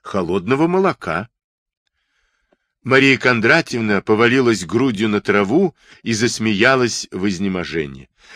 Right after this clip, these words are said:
"Нет, вы меня не одурачите вашим молоком.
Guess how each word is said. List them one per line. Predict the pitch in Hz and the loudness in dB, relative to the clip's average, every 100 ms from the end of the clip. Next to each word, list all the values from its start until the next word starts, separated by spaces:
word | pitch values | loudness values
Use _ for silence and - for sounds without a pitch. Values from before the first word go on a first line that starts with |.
| - | -10
"Нет, | 107 135 95 _ _ _ - - - | 0 0 0 _ _ _ -20 -20 -16
вы | 90 113 202 | -2 2 4
меня | 220 202 165 185 196 | 4 2 4 2 0
не | 135 156 | -2 2
одурачите | 170 151 151 120 107 107 - | 2 2 2 0 -2 -8 -6
вашим | 92 78 - 85 | -8 -6 -8 -10
молоком. | 78 76 _ - | -10 -12 _ -18